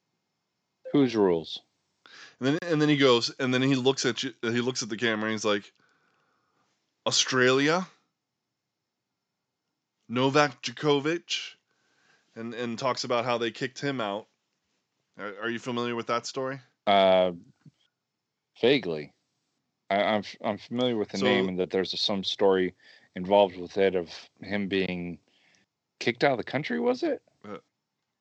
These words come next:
Speaker 2: yeah, he was deported. So he's, um, he's a Serbian tennis player, apparently really, really good.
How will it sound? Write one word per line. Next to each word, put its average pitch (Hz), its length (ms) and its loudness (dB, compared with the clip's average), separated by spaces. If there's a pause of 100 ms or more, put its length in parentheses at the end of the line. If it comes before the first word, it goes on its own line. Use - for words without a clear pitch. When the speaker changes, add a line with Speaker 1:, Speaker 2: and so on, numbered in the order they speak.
(160)
Speaker 2:
yeah, 117 240 0
he 104 80 -4
was 101 100 -8
deported. 101 480 -6 (800)
So 123 380 0 (120)
he's, 139 460 -4
um, 117 500 -2 (2000)
he's 113 220 -8
a 107 220 0
Serbian 156 560 0
tennis 120 440 -4 (280)
player, 104 420 -2 (760)
apparently 120 320 0
really, 113 320 2
really 117 220 0
good. 123 380 -2